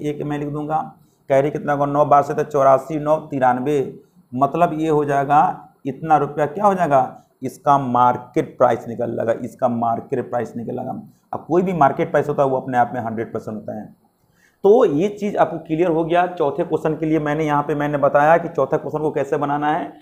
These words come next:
और यहाँ पे मेन मकसद था कि इस क्वेश्चन को मुझे कैसे ड्राइव करना है, क्या समझना है, इसका बेसिक concept क्या है, इन सारे बिंदुओं पर मैंने विशेष रूप से चर्चा किया। मुझे पूरा विश्वास है कि आपको ये चीज़ समझ में आ गया होगा, और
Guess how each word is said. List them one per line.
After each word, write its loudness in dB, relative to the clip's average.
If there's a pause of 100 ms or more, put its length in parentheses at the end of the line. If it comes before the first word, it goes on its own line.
(180)
और 4
यहाँ 2
पे -4
मेन -4
मकसद -4
था 0
कि -4
इस -8
क्वेश्चन -8
को -8
मुझे -8
कैसे -4
ड्राइव -2
करना -4
है, -4 (240)
क्या 4
समझना -2
है, -4 (160)
इसका -4
बेसिक -4
concept -4
क्या -2
है, -4 (260)
इन -4
सारे 0
बिंदुओं -4
पर -4
मैंने -6
विशेष -6
रूप -6
से -10
चर्चा -4
किया। -4 (340)
मुझे -2
पूरा -2
विश्वास -4
है 0
कि -8
आपको -2
ये -2
चीज़ -10
समझ -6
में -4
आ 2
गया 2
होगा, 0 (420)
और 6